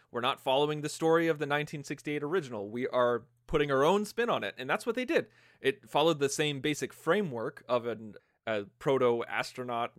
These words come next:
crash landing on a, on a world filled with apes, but, you know, everything like that. But the reason why it's on this list is because the ending.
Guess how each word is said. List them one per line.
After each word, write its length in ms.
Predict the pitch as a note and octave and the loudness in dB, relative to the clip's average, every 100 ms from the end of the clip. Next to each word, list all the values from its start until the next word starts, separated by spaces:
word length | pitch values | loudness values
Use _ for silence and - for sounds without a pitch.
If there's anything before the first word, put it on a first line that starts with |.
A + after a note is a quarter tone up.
| - | -14
crash 300 | - B2+ - | -2 -2 0
landing 280 | B2 B2 A#2+ | -4 -4 -4
on 140 | A2+ | -6
a, 120 | A2+ G#2 | -6 -8
on 120 | A2 | -8
a 60 | A2 | -8
world 420 | A2 A#2+ A#2 A2+ - _ _ _ | -2 -2 -2 -6 -16 _ _ _
filled 200 | - B2 | -4 -2
with 120 | A#2 | -2
apes, 340 | E2+ A#2 - - | -4 -4 -6 -8
but, 240 | A2+ A2 _ | -4 -4 _
you 120 | A#2 | -10
know, 80 | A#2 | -6
everything 380 | A2 A2+ A#2+ A#2 | -6 -8 -12 -12
like 160 | G#2 | -8
that. 200 | A2 G2+ | -6 -6
But 140 | - A#2 | -6 -6
the 100 | B2 | -6
reason 520 | A#2+ D#3 A#3 G3 E3+ | -6 -4 -4 -4 -2
why 200 | C#3+ D3+ | 2 2
it's 100 | C#3 | 2
on 120 | C#3+ | -4
this 180 | A#2+ - | -6 -6
list 180 | C3 - | -6 -6
is 80 | A#2 | -10
because 240 | B2+ B2 | -8 -8
the 160 | A#2 - | -10 -8
ending. 440 | A#2+ A#2 F#2+ - | -8 -8 -10 -14